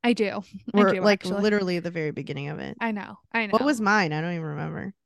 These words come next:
Speaker 1: You were supposed to go on a Christmas date.
Speaker 2: Fuck.
Speaker 1: Is this date that you're going on Wednesday supposedly a Christmas date?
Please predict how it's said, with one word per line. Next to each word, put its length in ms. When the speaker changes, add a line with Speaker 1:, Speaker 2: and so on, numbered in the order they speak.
Speaker 1:
You 240
were 100
supposed 320
to 60
go 120
on 80
a 80
Christmas 440
date. 240
Speaker 2:
Fuck. 420
Speaker 1:
Is 140
this 160
date 200
that 120
you're 120
going 200
on 160
Wednesday 340
supposedly 640
a 60
Christmas 400
date? 300